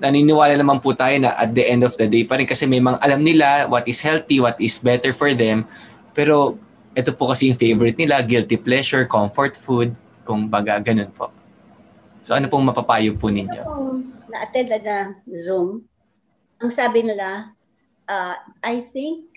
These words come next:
Speaker 2: was it in Israel or what country? Ginamit nila, ah, it was Barry Patkin, I think, in one Zoom, uh, with Thailand, yung fear campaign. Pangtatakot, di ba? Sabi nila, "So what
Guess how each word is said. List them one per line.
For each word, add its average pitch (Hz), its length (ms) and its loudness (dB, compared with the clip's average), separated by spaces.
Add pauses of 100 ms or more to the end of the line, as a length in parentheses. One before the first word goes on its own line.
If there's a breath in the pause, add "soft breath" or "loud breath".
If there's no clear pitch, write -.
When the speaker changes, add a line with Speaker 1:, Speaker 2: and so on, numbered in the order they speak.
Speaker 2:
was 240 160 -14
it 240 100 -16
in 233 160 -20
Israel 247 640 -8
or 208 300 -8
what 214 180 -14
country? 180 480 -10 (960)
Ginamit 302 500 -2
nila, 226 220 -6
ah, 220 240 -4
it 214 100 -16
was 226 300 -8
Barry 185 240 -4
Patkin, 175 480 -8
I 175 100 -16
think, 180 300 -10
in 190 100 -14
one 190 220 -6
Zoom, 185 500 -8
uh, 170 400 -16 (320)
with 190 400 -14
Thailand, 175 560 -10 (540)
yung 262 180 0
fear 254 640 -4
campaign. 185 560 -12 (960)
Pangtatakot, 233 800 -8 (300)
di 196 80 -12
ba? 185 340 -14 (520)
Sabi 277 320 -4
nila, 247 160 -2
"So 277 180 -4
what 311 160 2